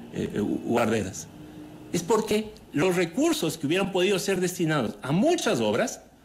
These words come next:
se destinaron a una obra. Y nos hemos quedado durante todo este tiempo sin presupuesto para darle mantenimiento a la infraestructura de la ciudad. Calles deterioradas, calles destruidas,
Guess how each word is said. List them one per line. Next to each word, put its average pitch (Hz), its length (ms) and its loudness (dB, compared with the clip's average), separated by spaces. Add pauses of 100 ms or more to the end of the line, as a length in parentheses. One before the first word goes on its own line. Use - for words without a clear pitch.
(100)
se - 100 -6
destinaron 196 520 0
a 185 80 2
una 320 280 4
obra. 320 340 0 (760)
Y 156 120 2
nos 170 120 2
hemos 208 200 2
quedado 170 460 2 (120)
durante 113 340 -2
todo 208 220 2
este 220 200 0
tiempo 220 420 0 (300)
sin 214 240 0
presupuesto 190 600 0
para 135 160 2
darle 170 180 2
mantenimiento 147 640 2
a 170 40 2
la 151 60 2
infraestructura 123 520 -2
de 120 60 0
la 110 60 0
ciudad. 98 300 -4 (360)
Calles 214 320 4
deterioradas, 117 760 0
calles 190 380 2
destruidas, 139 640 0